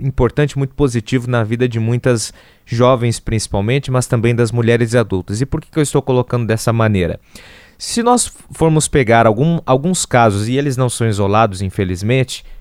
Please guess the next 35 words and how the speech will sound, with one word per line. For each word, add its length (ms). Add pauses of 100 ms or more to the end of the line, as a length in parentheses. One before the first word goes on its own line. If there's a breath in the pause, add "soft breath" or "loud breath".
(100 soft breath)
é, 180
são, 720
é 120
um 180
número 220
expressivo 500
de, 440
é, 220
de 160
acontecimentos 720
dessa, 440 (120)
desse, 240
de, 180
dentro 380
desse 200
contexto, 580 (460 loud breath)
que 160
é 40
o 60
fato 300
das 180
mulheres, 440
às 140
vezes, 500 (380 soft breath)
não 240
saberem 840
o 280
tipo 520
de 340
homens 800
que 100
elas 200
estão 280
se 160
envolvendo. 580